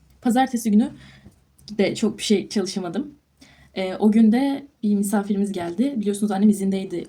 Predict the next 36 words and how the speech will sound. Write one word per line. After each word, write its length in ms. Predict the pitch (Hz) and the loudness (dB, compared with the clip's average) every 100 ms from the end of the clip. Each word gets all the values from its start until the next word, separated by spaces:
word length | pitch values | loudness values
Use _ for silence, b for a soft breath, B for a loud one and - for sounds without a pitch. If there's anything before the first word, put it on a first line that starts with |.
| - | -14
bu 100 | - | -12
zamanlarda. 600 | 185 180 175 170 165 330 - b b b b _ _ | -10 -10 -10 -10 -10 -12 -16 b b b b _ _
O 100 | 208 | 4
yüzden 280 | 214 208 247 | 4 4 4
annem 280 | 233 214 214 | 4 4 4
dedi 120 | 214 | 2
ki, 100 | - | -2
"Son 180 | - 214 | 0 2
hadi 180 | 214 196 | 2 0
bir 60 | |
misafir 580 | 196 196 196 202 196 - _ _ - | -4 -4 -4 -4 -6 -10 _ _ -14
çağıralım." 380 | 214 190 180 | -10 -8 -8
falan 280 | 185 202 190 | -4 -4 -2
filan. 200 | 208 285 - b b b b b | -4 -4 -8 b b b b b
O 100 | 220 | 4
yüzden 300 | 196 214 285 - - | 4 2 0 -2 -6
hatta, 460 | 240 233 254 277 - | -4 -2 0 0 -2
e, 360 | 202 196 196 196 - _ _ _ _ _ _ _ _ _ _ - | -2 -2 -2 -4 -10 _ _ _ _ _ _ _ _ _ _ -4
misafirimizin 680 | 208 233 220 214 214 214 233 | -2 0 -2 2 2 2 0
kızı 220 | 214 196 | -2 -2
da 200 | 202 - | -4 -4
K 160 | 208 | -6
P 80 | 190 | -8
S 100 | 208 | -8
S'ye 180 | - 185 | -8 -6
girecek 260 | 185 180 - | -6 -8 -8
ön 140 | 185 | -8
lisans. 360 | 180 214 240 - | -6 -4 -2 -2
Biraz 180 | 196 | -2
onunla 300 | 196 190 196 - b b b - | -2 -4 -6 -10 b b b -6
K 140 | 202 | -6
P 60 | 190 | -4
S 140 | 202 | -6
S'yi 160 | 196 190 | -6 -6
konuştuk 360 | 185 190 208 | -8 -10 -10
falan. 380 | - 185 196 247 | -6 -2 -2 -2